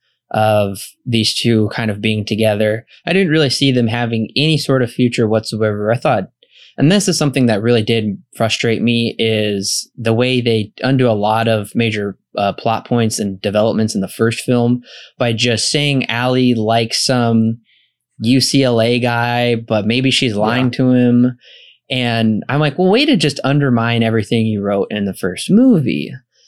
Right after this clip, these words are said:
Speaker 1: And so maybe you would hate this, Alan, but I would rather see, um, Allie go to Japan with Daniel and not have, uh, Komiko here. It felt a little too much like Rambo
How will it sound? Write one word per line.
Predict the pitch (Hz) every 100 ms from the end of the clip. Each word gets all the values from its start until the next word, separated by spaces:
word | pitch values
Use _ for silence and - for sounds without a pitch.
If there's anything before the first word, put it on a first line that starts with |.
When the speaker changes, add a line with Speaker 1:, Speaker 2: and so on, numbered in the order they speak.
| _ _ _ _ -
Speaker 1:
And | 127 127 120 113
so | - 131 123 117 110 - 127
maybe | 123 151
you | 160 147
would | 110
hate | 127 123
this, | 113 -
Alan, | 107 107 113
but | 107
I | 127
would | 160
rather | 110 107 107 101
see, | - 120 110
um, | 107 104 101 95 _ _ _ _ _ - -
Allie | 113 175 120
go | 110
to | 110 110
Japan | 120 - 123 131
with | 131
Daniel | 143 180 113 98 95 _ _ _ _ _
and | 120 113 110 107 107 110
not | 123 156
have, | 135 120 117 - -
uh, | 113 107
Komiko | 131 120 113 - 113
here. | 107 113
It | 113 127 151
felt | - 254
a | 180 139
little | 160 156
too | - 147
much | 131 127
like | 120 107
Rambo | 110 117 113 110 104 95